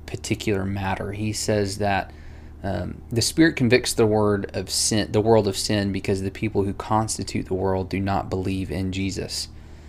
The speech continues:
The Spirit presses home the world's sin despite the world's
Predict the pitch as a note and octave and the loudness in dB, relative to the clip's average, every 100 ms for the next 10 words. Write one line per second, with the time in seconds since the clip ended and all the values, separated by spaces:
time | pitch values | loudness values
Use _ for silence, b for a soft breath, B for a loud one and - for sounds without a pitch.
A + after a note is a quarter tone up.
0 | B B - F2+ - C3+ C3+ - A2+ - | B B -6 -4 2 2 2 2 2 2
1 | G2+ A2 G#2 G2+ G2 G2 G2 F#2 - - | -2 0 0 0 0 2 2 0 -2 -2
2 | F#2+ F#2 F#2 F#2+ - F#2+ G2 - G2 F2+ | -2 -2 -2 -4 0 2 0 0 -2 0
3 | F#2 F2+ F2 - | 0 -2 -4 -10